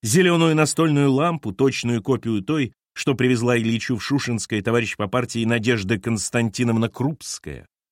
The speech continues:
Больше у них ничего нет, кроме деревянного коня, который насторожил Сергея, как только он вошёл. То есть не у них, а на Кириной даче.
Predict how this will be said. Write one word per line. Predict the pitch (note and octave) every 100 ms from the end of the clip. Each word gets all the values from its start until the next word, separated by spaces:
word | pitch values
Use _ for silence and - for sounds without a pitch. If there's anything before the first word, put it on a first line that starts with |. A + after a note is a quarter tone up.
| _ _ _ _ _ _ _ _ _ _ _ _
Больше | F#3 A#3 G3+
у |
них | G3+ G3 C#3+
ничего | C#3+ D3 E3
нет, | D#3+ D#3+ - - - _
кроме | G#2 G#2+ G2+
деревянного | F#2+ A2+ A#2 A2 G#2
коня, | G2 G#2+ D3+ C#3
который | F#2 G2+ F2+
насторожил | F2+ F#2 - G2+ F2+ F2+
Сергея, | - F#2+ F2 B2 G#2 F2
как | - F#2+
только | - F2+ F2+
он | F#2
вошёл. | F#2+ F2+ - E2 C2 _ _ _ _ _ _ -
То |
есть | F2+ -
не | G#2+
у | B2
них, | C3 G#2+ - - - _
а | - D#2+ D2
на | E2+
Кириной | F2+ - A#2 G#2+ G#2 G2+
даче. | F2+ F#2+ F2+ C#2+ -